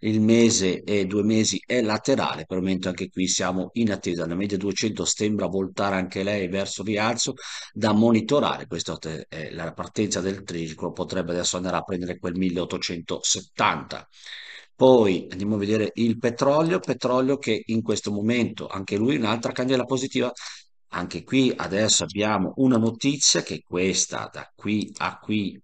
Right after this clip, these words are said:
potrebbe aver chiuso il mezzo ciclo, questo è il ciclo, vediamo cosa succederà a ottantuno, da monitorare, comunque siamo sempre in una fase di laterale.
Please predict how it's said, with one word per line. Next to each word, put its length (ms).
potrebbe 520
aver 220
chiuso 640
il 180
mezzo 320
ciclo, 420
questo 400
è 280
il 380
ciclo, 460
vediamo 340
cosa 180
succederà 600
a 120
ottantuno, 600
da 120
monitorare, 560
comunque 340
siamo 280
sempre 300
in 60
una 140
fase 300
di 100
laterale. 540